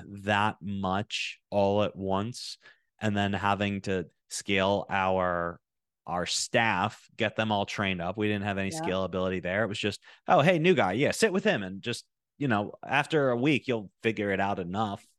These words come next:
Speaker 1: and see ya.
Speaker 2: <laughs> Yeah.
Speaker 1: And then you got twenty of them. And it's like, we don't have, it's like, "Okay, well, two people with this person." And then the guy that's been here for a month is training and has no idea how, it was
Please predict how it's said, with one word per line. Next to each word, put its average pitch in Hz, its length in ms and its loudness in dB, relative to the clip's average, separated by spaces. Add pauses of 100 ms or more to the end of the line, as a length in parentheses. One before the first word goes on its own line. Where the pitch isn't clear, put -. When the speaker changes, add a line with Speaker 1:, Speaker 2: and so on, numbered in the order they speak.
(120)
Speaker 1:
and - 160 -2
see - 220 2
ya. 202 200 8
Speaker 2:
<laughs> 427 140 6 (400)
Yeah. 254 200 4
Speaker 1:
And 220 80 6
then 147 220 6
you 143 80 4
got 131 180 6
twenty 175 360 0
of 127 80 0
them. 110 180 -4
And 117 80 -8
it's 120 100 -10
like, 127 140 -6
we 139 80 -2
don't 156 180 -2
have, 127 320 -4 (300)
it's 110 160 -6
like, 113 100 -2
"Okay, 143 240 2
well, 123 240 -2
two 208 200 2
people 196 300 -2
with 180 140 0
this 156 140 -2
person." 151 400 -4
And 127 120 -4
then 120 240 -4 (300)
the - 60 -12
guy 156 180 2
that's 160 140 -4
been 147 160 2
here 147 100 0
for 135 160 -2
a 107 60 -2
month 131 280 -2
is 131 120 -6
training 131 460 -4
and 123 80 -4
has 123 340 -6
no 123 240 -2
idea 120 580 -2 (540)
how, 123 180 -2
it 117 260 0
was 107 240 -2